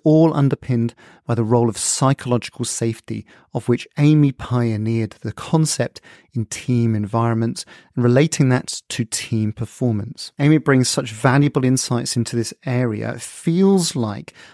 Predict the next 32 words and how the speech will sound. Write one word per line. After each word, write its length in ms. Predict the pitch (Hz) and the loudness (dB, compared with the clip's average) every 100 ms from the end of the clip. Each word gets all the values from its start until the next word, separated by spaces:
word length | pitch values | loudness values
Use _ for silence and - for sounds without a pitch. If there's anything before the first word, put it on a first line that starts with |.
| _ | _
I've 140 | 123 135 | 0 2
opened 420 | 143 147 135 123 | 2 2 2 2
a 60 | |
door 560 | 123 - 139 117 98 101 | 0 2 2 2 -2 -6
reading 380 | 113 127 123 117 | -2 0 0 -2
her 200 | 107 131 | -2 -4
book 300 | 113 127 113 | -4 -6 -4
and 120 | 120 117 | -6 -6
talking 460 | - 160 151 135 | -4 -4 -2 -2
to 220 | 127 143 | -2 -4
her, 340 | 113 120 113 131 - - - _ _ _ - | -4 -4 -6 -10 -14 -20 -20 _ _ _ -4
that 140 | 143 | -2
there's 160 | 139 135 | 0 2
a 40 | |
new 240 | 139 151 165 | 4 4 2
skill 480 | - - 143 143 | -2 -2 0 2
set 420 | 135 - 113 113 123 | 0 -4 -6 -6 -4
there 220 | 117 113 | -4 -2
waiting 540 | 113 117 - - 107 | -2 -2 -4 -6 -6
for 320 | 107 - 113 | -6 -6 -4
me. 260 | 107 117 120 _ _ _ _ _ _ | -4 -6 -10 _ _ _ _ _ _
Just 260 | - 175 - | 0 2 0
simply 500 | - 175 170 - 135 | 2 2 2 0 -2
the 140 | 127 | 0
idea 520 | 127 123 - 127 117 | 2 0 2 2 2
of 260 | 101 113 107 | 0 -2 0
being 120 | 120 | 0
able 80 | 117 | 0
to 80 | - | -2
categorize 680 | - - 156 - 127 117 113 | -6 0 0 0 0 0 0
different 360 | 139 - 131 | -2 -2 -4
contexts 720 | - 151 143 - 113 - - | 2 2 2 0 -6 -8 -10